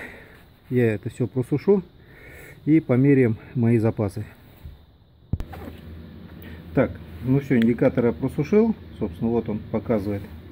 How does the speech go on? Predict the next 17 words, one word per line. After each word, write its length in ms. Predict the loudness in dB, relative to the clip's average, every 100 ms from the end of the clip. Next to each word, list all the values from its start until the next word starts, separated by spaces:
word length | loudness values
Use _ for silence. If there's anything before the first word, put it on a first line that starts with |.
| -14 -8
все 120 | -6
хорошо. 480 | -2 -4 0 0 0 -10 -18 -18 -16 -14 -14 -10 -4
Значит, 220 | -4 0 2
есть 240 | 2 0
у 20 |
меня 140 | -2 -4 -10 -16 -12
две 280 | -4 0 2
тормозухи, 720 | 0 -2 0 0 -2 0 -2 -4 -6
видите, 240 | -6 -2
даже 260 | 0 0 -2
отслоение 520 | -2 0 2 2 0
пошло. 420 | -4 -6 -6 -6 -8 -16 -16 -16 -16 -4
Хранятся 460 | 0 2 0 -2 -2
они 120 | -2
около 220 | -2 -2
двух 260 | 0 0 0
лет. 200 | 0